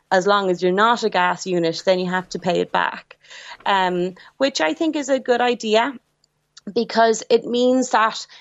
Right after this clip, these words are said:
instead of creating lots of jaggedy hurdles within the market,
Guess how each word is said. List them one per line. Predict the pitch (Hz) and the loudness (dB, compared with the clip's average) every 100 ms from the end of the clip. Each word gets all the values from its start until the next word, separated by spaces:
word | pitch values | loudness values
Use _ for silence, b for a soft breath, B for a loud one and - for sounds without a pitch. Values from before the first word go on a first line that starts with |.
| B - | B -6
instead | 220 - 233 | -4 2 2
of | 233 - | 2 -6
creating | 240 214 220 226 208 | -2 0 0 -2 0
lots | 208 220 226 | 0 0 -6
of | 185 | -4
jaggedy | - 196 208 220 214 | 0 0 0 -2 -2
hurdles | - 202 208 214 196 | -2 -2 0 -2 -2
within | 190 190 202 | -4 -2 -2
the | 214 | 0
market, | 214 220 233 285 294 - | 2 2 2 -2 -2 -8